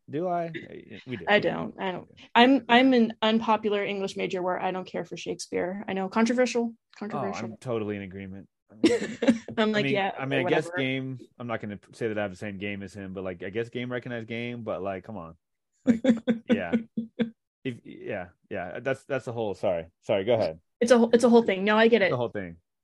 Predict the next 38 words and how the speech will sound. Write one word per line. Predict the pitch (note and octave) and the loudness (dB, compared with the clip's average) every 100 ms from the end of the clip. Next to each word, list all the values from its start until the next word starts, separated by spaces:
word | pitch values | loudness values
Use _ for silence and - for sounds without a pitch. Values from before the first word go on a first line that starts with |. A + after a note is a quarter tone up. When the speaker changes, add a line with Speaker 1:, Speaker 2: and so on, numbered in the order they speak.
| - | -14
Speaker 1:
you | G2+ | -12
know. | E2+ F2 | -8 2
Speaker 2:
Everyone | A#3 C#4 C#4+ | 4 6 4
is | D4 | 4
forced | - B3 A#3 | 6 6 6
to | |
read | A#3+ A3+ | 2 4
Shakespeare, | A3+ A3 A3+ A3+ | 4 4 2 2
so | G#3+ | 2
we | G3+ | 0
all | G#3 | 0
have | A3 G#3+ | -2 -4
a | |
feeling | G#3 G3 F#3 F3 | -6 -6 -4 -4
about | F3+ - - | -6 -6 -4
it. | - - _ - | -6 -8 _ -4
We | E3 | 2
all | G#3+ | 4
Speaker 1:
Yeah, | F#3 | 4
Speaker 2:
have, | A2 | 2
Speaker 1:
exactly. | C#3 C3+ A2+ G#2 - G#3 _ _ _ _ | 2 0 0 -6 -8 -16 _ _ _ _
Speaker 2:
we | G#3+ | 4
all | G3+ G#3 | 6 8
went | A3 G#3+ | 6 4
through | - G#3+ | 6 6
that. | G3 F#3+ F#3+ F#3 - | 6 4 4 2 -2
It's | F#3+ - | -10 -6
awful. | - - G#3+ A3+ | -6 -6 -12 -8
Speaker 1:
We | G#2+ | -4
all | G#2 | -2
feel | - A2 | -2 -8
some | A2+ | -6
type | G#2+ G2 | -8 -6
of | G2+ | -6
way, | F2 E2+ | -6 -6
as | |
they | F2 | -10
say, | E2 D#2+ E2+ E2 A3+ | -10 -6 -6 0 -2